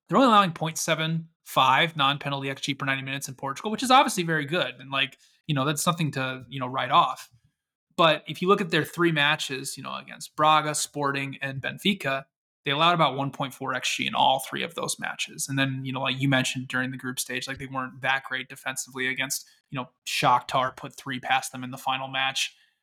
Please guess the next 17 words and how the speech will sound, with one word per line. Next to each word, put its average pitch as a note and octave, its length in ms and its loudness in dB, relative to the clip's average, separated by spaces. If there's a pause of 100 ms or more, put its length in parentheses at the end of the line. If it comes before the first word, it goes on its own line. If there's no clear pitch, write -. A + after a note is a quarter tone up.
(140)
in C#3 60 -6
a - 20 -4
match B2+ 220 0
they C#3+ 60 -6
had C3 60 -4
to B2+ 60 -6
win. B2+ 220 -2
Barcelona C3 460 0
in B2+ 80 -4
the C3 60 -4
second C3+ 340 -2
meeting C3 240 -6
at C3+ 180 -2
Barca, C3 560 -2
they C3+ 360 -4 (180)
pretty B2+ 260 -2
well, B2+ 420 2